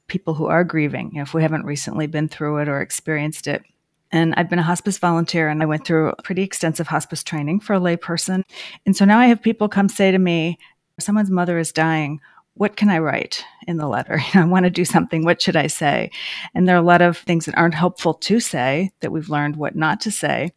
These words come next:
But that's part of that disconnection. We go on living our lives and don't think about it. And I used to have an old boss who said, "The death rate is one per person." And I used to think that was an odd statistic. You know, why would he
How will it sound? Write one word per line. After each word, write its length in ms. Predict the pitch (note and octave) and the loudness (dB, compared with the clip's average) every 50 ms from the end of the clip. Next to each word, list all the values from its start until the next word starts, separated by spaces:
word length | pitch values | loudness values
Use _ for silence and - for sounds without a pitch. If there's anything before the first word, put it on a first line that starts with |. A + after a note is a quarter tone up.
| _ | _
But 120 | - F#3+ - | -4 0 2
that's 200 | G#3 G#3 G3 - | 2 2 2 -2
part 240 | _ - G#3 A3+ | _ -2 0 0
of 80 | A3+ G3+ | 2 2
that 240 | F#3+ E3+ - - - | 2 0 0 0 -4
disconnection. 800 | - F3 - - - F3 D#3+ G3+ A#3+ - - - - D3 D3+ | -6 -6 -4 -2 -2 0 0 0 0 0 -2 -2 -2 -2 -2
We 320 | E3 E3 D#3+ D#3+ D#3+ D#3+ _ _ _ _ _ _ _ _ _ _ - G3+ | -2 0 0 0 -2 -4 _ _ _ _ _ _ _ _ _ _ -16 -8
go 120 | - - F#3+ | -2 2 2
on 240 | F#3+ F#3 F#3 F3+ E3 | 4 4 4 4 2
living 220 | E3+ D#3+ F3 E3+ | 2 2 2 0
our 120 | D#3 D#3 | 0 0
lives 320 | D#3 D3+ D3 D3+ D#3 D3+ - | 2 2 2 2 2 0 -2
and 80 | D3 | -2
don't 200 | - F#3 A3 G#3+ | 0 0 0 2
think 140 | - F#3 - | 0 -2 -4
about 300 | F3 D#3+ D3+ C3+ C#3 D3 | -2 -2 0 0 2 2
it. 120 | E3+ - - | 0 0 0
And 120 | - D3+ D3 | -2 -2 -2
I 60 | D3 | -2
used 160 | D#3 - - | -4 -4 -4
to 60 | - | -6
have 80 | D#3 D3+ | -4 -2
an 40 | D3+ | -2
old 200 | C#3+ D#3 D3 C#3 | -2 -2 -4 -4
boss 260 | D3 C#3+ D#3 D#3 - | -6 -6 -6 -6 -8
who 80 | - D#3 | -10 -8
said, 320 | - - D#3+ D3+ D3 D3+ _ _ _ _ _ _ _ _ _ _ _ _ - | -2 0 2 2 2 0 _ _ _ _ _ _ _ _ _ _ _ _ -6
"The 140 | E3+ F3 D#3+ | -2 0 4
death 260 | E3 E3 E3+ - - | 4 4 4 4 2
rate 160 | F3+ E3+ D#3+ | 2 4 4
is 140 | D#3+ D3+ D#3 | 2 0 0
one 180 | D3 D3+ D#3 | 0 0 0
per 140 | D#3 - E3 | 0 -2 -6
person." 580 | - - F3 E3+ E3 - - B2 G2 - - - _ _ _ - | -6 -2 -2 -2 0 0 -2 -4 -4 -4 -8 -10 _ _ _ -4
And 100 | - E3 | -2 0
I 40 | D#3+ | 0
used 120 | F3+ F3 | 0 0
to 60 | - G3 | 0 2
think 160 | G#3 G#3 G#3 | 2 2 4
that 100 | G3 - | 2 0
was 140 | - D#3+ - | 0 0 -2
an 100 | D#3 - - | -2 -2 0
odd 180 | D#3+ E3 E3 | 0 0 0
statistic. 720 | - - - F3 - E3+ D#3+ - - A3 A#3+ C4 B3+ - - | -2 -6 -8 -6 -4 -4 -4 -4 0 0 0 0 -2 -2 -4
You 60 | G3 | -2
know, 80 | E3+ D#3 | -2 0
why 160 | D3 D3 D3 | 0 0 0
would 140 | D3 D#3 D3+ | 0 0 -2
he 120 | E3 D#3+ | -2 -4